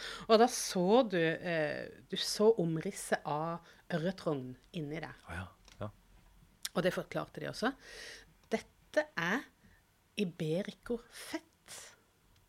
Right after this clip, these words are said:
Speaker 1: og ørretrogn. Så de hadde <laughs> fått samlet iberikofett
Speaker 2: Mm.
Speaker 1: i en sånn perfekt halvkule, og selge den med ørretrogn. Så når du tygde på den, så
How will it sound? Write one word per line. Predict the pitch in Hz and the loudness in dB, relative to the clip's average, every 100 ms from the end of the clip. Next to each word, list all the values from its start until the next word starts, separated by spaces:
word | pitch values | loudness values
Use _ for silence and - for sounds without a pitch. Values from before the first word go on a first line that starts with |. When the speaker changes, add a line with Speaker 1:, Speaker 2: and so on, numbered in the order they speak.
| _ - | _ -8
Speaker 1:
og | - | -6
ørretrogn. | 156 127 196 - 131 113 - - _ - - _ - _ - - - - | -6 -8 -12 -10 -12 -12 -18 -20 _ -20 -20 _ -20 _ -20 -20 -20 -4
Så | 214 | 4
de | 220 | 6
hadde | 208 208 208 | 6 4 2
<laughs> | - | 6
fått | 262 - | 8 8
samlet | - 202 175 160 156 156 214 - | 4 2 2 0 -2 -2 -4 -4
iberikofett | 165 156 139 151 - - 370 - - - 196 143 | -4 -2 -2 -4 -8 -8 -8 -8 -18 -18 -18 -8
Speaker 2:
Mm. | 98 101 160 - - | -4 -2 -4 -8 0
Speaker 1:
i | |
en | 208 | 2
sånn | 196 180 | 2 0
perfekt | 190 - 190 - | -2 -2 -6 -8
halvkule, | - 147 - 160 170 339 - _ - - _ | -14 -14 -8 -6 -2 -4 -6 _ -20 -20 _
og | 208 | -6
selge | - - - 185 165 175 175 | -4 -6 0 2 2 2 4
den | 156 160 | 2 0
med | 139 147 | -4 -6
ørretrogn. | 131 135 139 135 135 _ _ - - - - - - | -6 -8 -8 -10 -14 _ _ -20 -20 -20 -20 -20 -14
Så | - | 4
når | 226 | 4
du | 233 - | 4 -2
tygde | - 220 185 170 208 | -6 -4 -4 -2 0
på | - 294 | 2 2
den, | 170 156 - | 2 -4 -8
så | - | -6